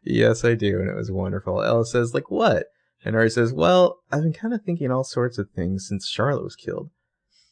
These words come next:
And Ella's like, "I guess we haven't really talked about that a lot. Did your father and I give you too much space?" And she kinda smirks, and she's like, "Maybe." <laughs> Like, she's totally the kind of person that would give her sh-,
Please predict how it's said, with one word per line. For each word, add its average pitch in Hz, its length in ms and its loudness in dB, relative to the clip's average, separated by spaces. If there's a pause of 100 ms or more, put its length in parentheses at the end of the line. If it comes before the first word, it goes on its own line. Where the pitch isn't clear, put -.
And 120 140 2
Ella's 127 220 4
like, 123 280 6
"I 120 80 2
guess 151 240 2
we 147 100 0
haven't 143 200 0
really 131 200 0
talked 147 300 -2
about 95 180 2
that 95 140 4
a 92 40 2
lot. 92 280 2 (260)
Did 113 140 -6
your 117 80 -2
father 127 320 4
and 131 100 2
I 131 120 2
give 131 180 -2
you 127 80 -4
too 123 160 -6
much 120 220 -2
space?" - 580 -2 (480)
And 131 100 -2
she - 100 -6
kinda 220 220 6
smirks, 135 580 2
and 110 80 -2
she's - 120 -8
like, 95 200 0
"Maybe." 90 520 -2
<laughs> - 60 -20 (480)
Like, - 220 -4 (420)
she's 233 220 0
totally 220 320 8
the 220 120 2
kind 196 180 6
of 175 80 2
person 165 340 2
that 120 120 2
would 120 180 -2
give 131 160 -4
her 131 160 -2
sh-, - 140 -16